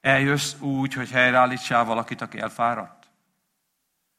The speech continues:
És hogyha előre hívom őket, vagy hívok imádkozásra, Uram, itt lesz ez a kenet, ami helyreállít?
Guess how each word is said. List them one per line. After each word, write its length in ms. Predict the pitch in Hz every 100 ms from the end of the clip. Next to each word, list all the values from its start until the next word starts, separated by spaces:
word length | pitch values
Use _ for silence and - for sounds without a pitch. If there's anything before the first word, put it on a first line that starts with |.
| _ _ _ _ _ _
És 140 | 123
hogyha 180 | 139 147
előre 340 | 139 143 139
hívom 300 | 131 135 139
őket, 300 | 143 143 139
vagy 180 | 139 135
hívok 360 | 143 139 131 135
imádkozásra, 840 | 135 131 - 131 135 131 139 - -
Uram, 320 | - 160 135 - -
itt 180 | 135
lesz 200 | 127 143
ez 120 | 139 147
a 100 | 139
kenet, 340 | 147 139 139
ami 180 | 143 139
helyreállít? 800 | 139 139 143 131 95 90 _